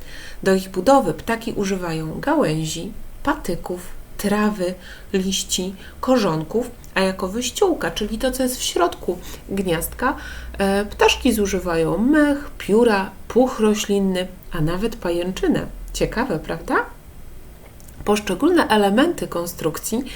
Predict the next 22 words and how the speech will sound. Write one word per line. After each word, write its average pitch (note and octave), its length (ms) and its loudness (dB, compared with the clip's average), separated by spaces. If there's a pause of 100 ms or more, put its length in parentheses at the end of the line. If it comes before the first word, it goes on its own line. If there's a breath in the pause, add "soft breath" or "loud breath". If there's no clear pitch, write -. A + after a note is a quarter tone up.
(420 loud breath)
gniazda F#3 500 0
ptaki - 440 -2
przeplatają. C4+ 1000 -2 (500 loud breath)
Wyobraźcie F#3 480 2
sobie, F#3+ 300 -2
że G#3 120 0
ptaki G#3 360 -6
potrafią G3+ 560 -2
nawet G3 280 2
wiązać G#3 680 4 (440 loud breath)
i F3+ 400 -2
zlepiać F#3 640 2
specjalną A#3+ 760 2
wydzieliną, G3+ 800 2 (120)
taką E3+ 540 -2
śliną A3 560 4
ptasią, F3+ 600 -2 (480 loud breath)
pomieszaną G3+ 640 2
z G3+ 80 -2
mułem G#3+ 440 2 (200)
albo E3 360 4
gliną. F3 640 2